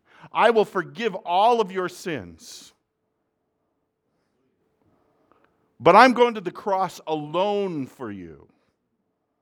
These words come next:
I'm not asking you to do something to receive the cross." And that's the part that people struggle with, because people are used to a contract that involves two people. And so usually when people say,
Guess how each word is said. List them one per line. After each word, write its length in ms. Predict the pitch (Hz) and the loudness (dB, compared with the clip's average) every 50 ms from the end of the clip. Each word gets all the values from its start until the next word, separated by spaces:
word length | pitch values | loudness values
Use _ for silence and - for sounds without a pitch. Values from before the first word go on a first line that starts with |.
| _ _ _ _ _ _ _ _ _ - | _ _ _ _ _ _ _ _ _ -6
I'm 160 | 160 180 214 | -6 -4 -2
not 160 | 233 226 226 | -2 -2 -2
asking 440 | 190 170 175 202 196 - - 208 190 | -2 -2 -4 -4 -4 -6 -10 -12 -10
you 100 | 185 180 160 | -8 -8 -10
to 100 | 160 143 | -10 -12
do 160 | 160 175 156 | -12 -14 -14
something 500 | - - - 208 185 185 - 180 160 151 | -12 -10 -8 -8 -8 -8 -8 -10 -12 -10
to 120 | - 160 147 | -10 -12 -12
receive 880 | 135 139 131 - - - - 190 180 180 170 160 147 127 110 104 110 | -12 -12 -14 -14 -16 -16 -14 -14 -14 -12 -12 -12 -12 -12 -12 -14 _
the 80 | - 107 | -20 -20
cross." 360 | _ - 135 110 87 - - _ _ - - - - | _ -12 -10 -10 -10 -12 -16 _ _ -20 -20 -14 -8
And 100 | 160 196 | -6 -6
that's 160 | 226 233 - | -6 -6 -8
the 120 | - 247 | -12 -12
part 260 | - - 208 214 214 | -6 -4 -4 -4 -4
that 120 | 196 170 - | -8 -12 -16
people 280 | - 196 180 196 196 | -16 -16 -12 -12 -12
struggle 480 | 196 - - - 233 254 254 226 170 120 | -12 -12 -12 -8 -8 -8 -6 -8 -8 -10
with, 140 | 104 80 - _ _ - - - - | -12 -14 -16 _ _ -20 -20 -20 -20
because 300 | - - 196 185 - - | -14 -8 -8 -8 -8 -8
people 320 | - 220 233 233 233 240 | -12 -12 -10 -8 -4 -4
are 80 | 233 214 | -4 -6
used 240 | 180 165 165 - 208 180 170 - - - - - | -6 -10 -10 -10 -12 -16 -16 -18 -20 -20 -18 -12
to 140 | - 214 180 | -10 -10 -10
a 60 | 170 | -10
contract 540 | - - 240 240 254 220 - 190 185 180 - | -8 -6 -6 -6 -6 -6 -6 -8 -8 -6 -6
that 80 | 202 | -8
involves 440 | 190 180 165 175 170 170 185 185 - | -6 -4 -2 -2 -2 -2 -2 -6 -10
two 200 | - - 170 180 | -16 -16 -16 -14
people. 560 | - - 240 262 247 - - 139 98 92 - 175 208 226 226 - | -12 -10 -10 -10 -10 -10 -10 -10 -10 -12 -14 -20 -20 -18 -16 -10
And 160 | - 185 185 175 | -10 -10 -10 -8
so 320 | - 214 190 165 160 160 | -6 -6 -6 -6 -8 -10
usually 580 | 160 170 233 277 302 294 254 240 196 175 170 170 | -10 -8 -8 -6 -8 -8 -8 -8 -8 -8 -8 -6
when 180 | 156 160 160 156 | -8 -8 -10 -10
people 340 | - 233 233 226 - 190 | -12 -14 -14 -10 -10 -10
say, 300 | 160 - - 185 175 151 | -10 -8 -8 -8 -8 -8